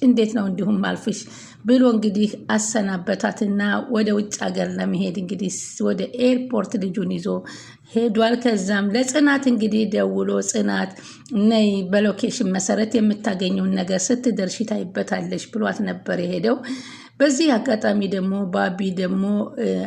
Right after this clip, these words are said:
አባቱን «እባክህ ውሰደኝ ቢሮ ድረስ» ብሎት ነበርና ቢሮ ድረስ ሲወስደው እንግዲህ ከቢሮ ያገኘው፣ እ፣ «ናሆም ተስፋዬ ነኝ እኔ» ብሎ ሲያስ-፣ ሲተዋወቅ ናሆም ተስፋዬ ራሱ ባቢ ስለነበር በአባቱ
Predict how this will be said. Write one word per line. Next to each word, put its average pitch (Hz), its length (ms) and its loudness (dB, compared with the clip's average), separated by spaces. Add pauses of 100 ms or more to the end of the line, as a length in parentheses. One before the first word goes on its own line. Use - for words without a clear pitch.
(140)
አባቱን 196 600 -2 (360)
«እባክህ 233 460 0
ውሰደኝ 190 500 -2
ቢሮ 196 220 0 (100)
ድረስ» 185 380 -4
ብሎት 180 320 -4
ነበርና 185 560 -2 (240)
ቢሮ 208 200 0 (120)
ድረስ 185 320 -4 (160)
ሲወስደው 202 580 -4
እንግዲህ 208 360 0 (460)
ከቢሮ 254 320 4 (180)
ያገኘው፣ 185 600 0 (180)
እ፣ - 100 0 (260)
«ናሆም 220 380 4
ተስፋዬ 226 480 2
ነኝ 208 220 2
እኔ» 180 120 -2 (160)
ብሎ 196 200 -2
ሲያስ-፣ 175 360 -2
ሲተዋወቅ 208 680 -2 (460)
ናሆም 247 360 4
ተስፋዬ 175 460 -2
ራሱ 95 260 -2
ባቢ 175 320 -2
ስለነበር 170 500 -2 (300)
በአባቱ 240 480 0